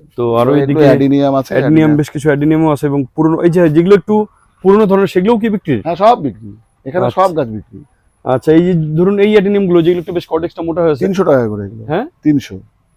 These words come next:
Speaker 1: বাহ। তো দেখুন, রিজনেবল প্রাইসে কিন্তু বেশ বড় অ্যাডিনিয়াম চারা এখানে পাচ্ছেন। এই একটা দারুণ দেখলাম, বেশ এরকম ম্যাচিওরড অ্যাডিনিয়াম মাত্র তিনশো টাকাতে।
Speaker 2: হুম।
Speaker 1: অসাধারণ।
Speaker 2: ভালো অ্যাগ্লোনিমা আছে।
Speaker 1: অ্যাগ্লোনিমা দেখুন, এগুলো কালার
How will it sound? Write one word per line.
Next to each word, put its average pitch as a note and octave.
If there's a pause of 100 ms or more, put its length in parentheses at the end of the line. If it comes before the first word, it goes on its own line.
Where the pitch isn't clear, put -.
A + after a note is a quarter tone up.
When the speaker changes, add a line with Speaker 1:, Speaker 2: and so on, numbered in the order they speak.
(100)
Speaker 1:
বাহ। D#3 (480)
তো D3
দেখুন, E3
রিজনেবল G3
প্রাইসে F#3+
কিন্তু G3+ (380)
বেশ D#3+ (120)
বড় F3
অ্যাডিনিয়াম F#3
চারা E3
এখানে D#3
পাচ্ছেন। D3
এই D3
একটা D#3
দারুণ D#3 (420)
দেখলাম, D3+
বেশ C#3+
এরকম D#3+
ম্যাচিওরড D3+
অ্যাডিনিয়াম E3+
মাত্র D3+
তিনশো E3
টাকাতে। A#2+
Speaker 2:
হুম। -
Speaker 1:
অসাধারণ। A#2 (680)
Speaker 2:
ভালো A#2+
অ্যাগ্লোনিমা A#2
আছে। B2+
Speaker 1:
অ্যাগ্লোনিমা D#3
দেখুন, C#3+
এগুলো C#3 (120)
কালার D#3+